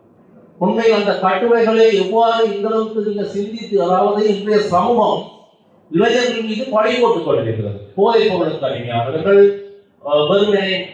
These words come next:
அஹ், தொலைபேசிக்குள் மூழ்கி போயிருக்கின்றவர்கள், இவ்வாறு பல்வேறு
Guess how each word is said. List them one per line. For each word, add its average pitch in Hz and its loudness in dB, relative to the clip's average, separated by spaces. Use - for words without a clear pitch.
அஹ், 151 -4
தொலைபேசிக்குள் 175 0
மூழ்கி 175 0
போயிருக்கின்றவர்கள், 113 0
இவ்வாறு 233 0
பல்வேறு 262 2